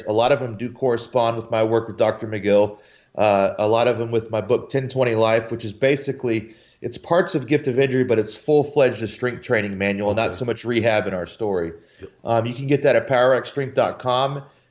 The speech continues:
Speaker 1: Uh, you can get, uh, Gift of Injury and Ten twenty at Amazon or Backfit Pro.
Speaker 2: Okay.
Speaker 1: So we have a few different distributors. Kabuki, Kabuki Strength, Chris Duffin sells our book. Uh, a few other people sell it, but the, the main,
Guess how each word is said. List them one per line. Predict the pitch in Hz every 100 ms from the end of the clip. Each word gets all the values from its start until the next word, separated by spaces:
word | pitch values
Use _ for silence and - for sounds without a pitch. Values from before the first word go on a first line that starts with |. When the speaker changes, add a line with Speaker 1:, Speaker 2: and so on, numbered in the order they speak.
| _
Speaker 1:
Uh, | - 107 92
you | 117
can | 117 117
get, | 110 123 113 - -
uh, | 107 95
Gift | - 139 143
of | 139 120
Injury | 139 131 123 104
and | 127 135
Ten | 143 131
twenty | 113 120 117 113 117 117
at | 98 -
Amazon | 117 123 127 131 123 135 139 -
or | 131 131
Backfit | 123 117 - 117 -
Pro. | - 120 92 71 - _ _
Speaker 2:
Okay. | 78 - -
Speaker 1:
So | 135
we | 131 151
have | 160
a | 139
few | - 147
different | 143 147 117
distributors. | 117 - 131 120 117 117
Kabuki, | - 113 139 135 127 110
Kabuki | - 107 147 131 135
Strength, | - 131 131 123 -
Chris | 131 123
Duffin | 123 117 131 120
sells | - 120 113
our | 113
book. | 98 113 113 110 - _ _ _ -
Uh, | 107 113 113
a | 113
few | 139
other | 123 117
people | 123 113 110
sell | - 110 101
it, | -
but | 113
the, | 117 104
the | 110
main, | 120 143 165 143